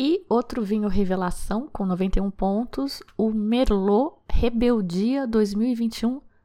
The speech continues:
da Vista Montes, que o Tapia descreve como uma visão peculiar da Merlot na chuvosa Bento Gonçalves. Eu fiquei interessada nesse vinho.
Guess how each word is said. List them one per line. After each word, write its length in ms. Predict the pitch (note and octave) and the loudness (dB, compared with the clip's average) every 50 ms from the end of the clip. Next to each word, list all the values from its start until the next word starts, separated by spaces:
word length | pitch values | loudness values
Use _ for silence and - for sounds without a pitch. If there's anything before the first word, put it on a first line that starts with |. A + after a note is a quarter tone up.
| _ _ - | _ _ -2
da 160 | G#3 G#3 G#3 | 2 2 2
Vista 600 | G3+ G3 F3 E3 F3 G#3+ D4 D#4 - - - B3+ | 2 0 -2 -2 -2 0 0 0 0 0 0 0
Montes, 680 | G#3+ F#3 E3+ F3 F3+ F#3+ A3 A3+ - - D4+ - - - - - _ _ _ _ _ - - | 0 0 -2 -2 -2 -2 -4 -4 -4 -6 -6 -6 -8 -16 -20 -20 _ _ _ _ _ -20 -10
que 180 | - - A3+ C4 | -4 -2 -2 -2
o 60 | C#4 | 0
Tapia 320 | C#4 - A3+ A3 - A#3 G#3 | 0 2 0 2 2 -2 -4
descreve 580 | A3 A3 - - - G3+ G3+ A3+ G#3+ A#3 B3+ - _ _ _ | -4 -4 -4 -2 0 2 2 0 0 -2 -6 -8 _ _ _
como 320 | - C4 B3+ B3+ B3+ B3+ | 0 0 2 2 2 -2
uma 240 | C4 B3+ B3 B3 B3 | -2 -2 0 0 0
visão 440 | A3+ A3 A#3 A3 A3 B3+ B3+ C4 C#4 - _ _ - | 0 -2 -2 0 0 0 0 0 -6 -12 _ _ -4
peculiar 800 | - D4 E4+ E4+ - - - D#4 C#4+ B3 G3+ G3 G3 G#3+ A3 A3+ | -2 -2 -2 -2 -4 -2 -2 0 0 2 2 4 4 4 2 0
da 220 | A3 G#3 G3+ G3 | -2 -2 -2 -2
Merlot 540 | G3 G3+ G3+ G3 G3+ F#3+ G3 G#3+ B3 D4 - - - _ _ _ _ _ - | 0 0 0 2 2 2 2 0 0 -2 -6 -14 -20 _ _ _ _ _ -4
na 140 | G#3+ G#3+ A3 | 0 0 0
chuvosa 720 | A3+ - - - - A#3+ G3+ F3+ F#3 F#3 G3 G#3 G3 G#3+ G#3+ | 0 0 -4 -4 -2 -2 0 2 4 4 4 4 2 0 0
Bento 340 | G3 F#3+ G3+ G3+ G3+ - G3+ | 0 0 -2 -4 -4 -4 -4
Gonçalves. 920 | G3 G#3 G#3+ A3 A3 - - D#3+ D3+ C3+ D3 C3 - - - - - - - - - _ _ - _ _ _ - | -2 -2 -2 -2 -2 -2 0 0 0 0 -2 -6 -12 -16 -16 -16 -14 -16 -18 -20 -20 _ _ -20 _ _ _ -6
Eu 100 | - F3+ | -4 -4
fiquei 240 | F3+ - F#3+ - G3 | -4 -4 -4 -2 -2
interessada 520 | F#3+ G3 - G3+ G3 G3+ - G3 F#3 G3 | -2 0 -2 -2 -2 -2 0 0 0 2
nesse 260 | G3 G3 G3 - - G#3 | 0 0 0 0 -2 -2
vinho. 460 | F#3 E3 E3 E3 D#3 D3+ D3+ D#3+ | -2 -4 -6 -8 -6 -8 -8 -10